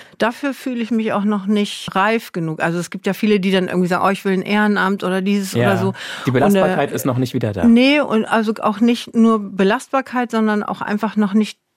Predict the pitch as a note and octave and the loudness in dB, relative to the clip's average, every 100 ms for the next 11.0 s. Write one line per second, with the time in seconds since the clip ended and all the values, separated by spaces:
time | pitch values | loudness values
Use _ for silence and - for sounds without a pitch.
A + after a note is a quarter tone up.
0 | F#3+ F#3 F#3+ - - - E3+ - D#3+ A#2 | 0 2 2 -2 -8 -18 -8 -4 0 0
1 | E3 - F3 E3+ - F3+ - - - F#3 | -2 -4 -4 -2 -2 -4 -4 -4 -4 -6
2 | - E3+ A3 - C4 C4 B3 A#3+ A#3 - | -6 -4 -4 -2 0 2 0 -2 -6 -8
3 | - - A#3+ A#3 A#3 - - - - - | -10 -2 0 0 -2 -8 -16 -18 -20 -8
4 | - - - E4 D#4 D#4+ G4 - - A3 | -4 -2 0 0 0 -2 -4 -2 0 2
5 | D#3+ - D#3 C3+ C#3+ C#3 - - D3+ - | 0 -2 -6 -4 -4 -4 -8 -12 -12 -20
6 | _ _ - - - - - _ - D3 | _ _ -12 -12 -12 -16 -20 _ -4 0
7 | G#3+ D#3+ C#3 C#3 - F#3 E3+ D#3 B2+ - | 2 2 2 2 2 2 4 2 0 -2
8 | A3 G#3 D3 F3+ G#3+ G#3 C3+ B2+ E3 _ | 0 0 -2 -10 -6 -2 0 -2 -6 _
9 | F3 E3+ D#3+ A#2 B2 C3 B2 A2+ G2 F#2 | -10 -6 -2 0 2 0 -2 -4 -4 -8
10 | - _ - A3 - F3+ F#3+ F3 C#3+ | -14 _ -10 -8 -6 -6 -4 -6 -8